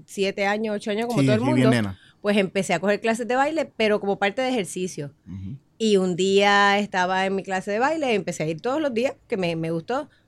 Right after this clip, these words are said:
Speaker 1: como ejercicio, y me dijeron, "Estábamos haciendo un baile de, me acuerdo, de una canción de Yolandita", y una de las muchachas me dice, "Hazlo bien, que esto es una audición".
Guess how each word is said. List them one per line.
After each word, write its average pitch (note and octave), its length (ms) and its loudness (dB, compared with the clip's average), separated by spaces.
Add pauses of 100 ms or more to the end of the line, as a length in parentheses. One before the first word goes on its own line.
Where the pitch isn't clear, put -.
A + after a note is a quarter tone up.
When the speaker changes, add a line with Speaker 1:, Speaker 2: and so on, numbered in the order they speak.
Speaker 1:
como G3 220 -4
ejercicio, A#3 580 0
y F#3+ 100 -2
me F3 120 -2
dijeron, F3 560 0
"Estábamos D#3+ 320 -6
haciendo G3+ 300 -4
un G#3+ 100 -6
baile A3+ 380 0
de, F#3 160 0
me E3+ 60 -6
acuerdo, G3 340 -2
de F3+ 60 -2
una E3 140 -4
canción F3+ 280 -8
de G3+ 80 -4
Yolandita", A3 560 -4 (260)
y E3 80 -8
una - 80 0
de A3 60 0
las G3+ 80 0
muchachas G#3 260 -6
me G#3 160 -2
dice, G#3 220 -2
"Hazlo F#3+ 220 -2
bien, C4+ 180 -4
que A#3+ 80 -8
esto F#3+ 140 -8
es F3 60 -4
una F3 100 -4
audición". F3 540 -8